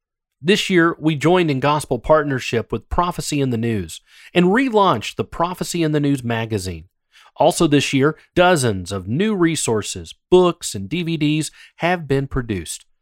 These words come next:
Conferences were held all across the country, and the best Bible prophecy radio and podcast programming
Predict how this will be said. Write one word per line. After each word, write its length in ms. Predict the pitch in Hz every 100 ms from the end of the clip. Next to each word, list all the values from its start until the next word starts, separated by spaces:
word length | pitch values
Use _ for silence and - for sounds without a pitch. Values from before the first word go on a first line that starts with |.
| _ _ -
Conferences 600 | 320 349 165 139 127 113
were 140 | 110
held 260 | 127 113 -
all 280 | 156 180 196
across 440 | 185 - 151 143
the 100 | -
country, 500 | - 175 170 180 180 - _ _ _
and 440 | 208 208 175 170 170
the 160 | 131 120
best 540 | 107 156 190 214 -
Bible 320 | 156 170 170
prophecy 540 | 160 170 156 147 - 151
radio 500 | 127 147 160 156 151
and 140 | 113
podcast 640 | - 143 151 - 139 127 -
programming 580 | 170 160 110 101 107